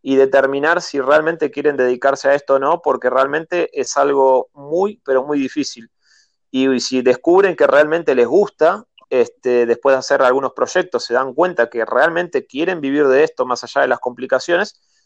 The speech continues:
entonces ahí en ese sentido lo que les diría es que no se cansen de hacer, tienen que hacer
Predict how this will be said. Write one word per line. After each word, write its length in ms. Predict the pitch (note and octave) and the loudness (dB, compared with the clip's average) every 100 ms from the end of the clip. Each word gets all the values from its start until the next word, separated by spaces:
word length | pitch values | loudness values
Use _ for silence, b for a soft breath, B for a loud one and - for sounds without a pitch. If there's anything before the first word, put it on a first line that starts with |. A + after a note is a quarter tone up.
| _ _ - | _ _ -4
entonces 600 | A#2+ A#2+ D3 D#3 E3+ - | -2 0 0 0 0 2
ahí 180 | B2 C#3+ | 2 2
en 60 | |
ese 180 | C#3 B2 | 0 -4
sentido 480 | A#2 B2 C#3 D#3 E3 | -8 -6 0 2 4
lo 140 | A#2+ | 2
que 100 | B2 | 2
les 120 | A#2 | 0
diría 220 | A#2 B2+ D#3+ | 0 -2 -4
es 60 | |
que 280 | - B2+ - _ _ - | -2 -4 -4 _ _ -14
no 180 | B2+ C#3+ | -6 -2
se 180 | C#3+ | -2
cansen 440 | - C#3+ D#3 C#3 B2 | 0 -2 -2 -4 0
de 80 | A2 | 0
hacer, 400 | - C#3 G#2+ - _ _ _ _ | 2 0 0 -4 _ _ _ _
tienen 260 | - C3+ C#3 | -2 0 0
que 80 | B2 | -2
hacer 460 | - C#3+ D#3 - | 0 2 2 0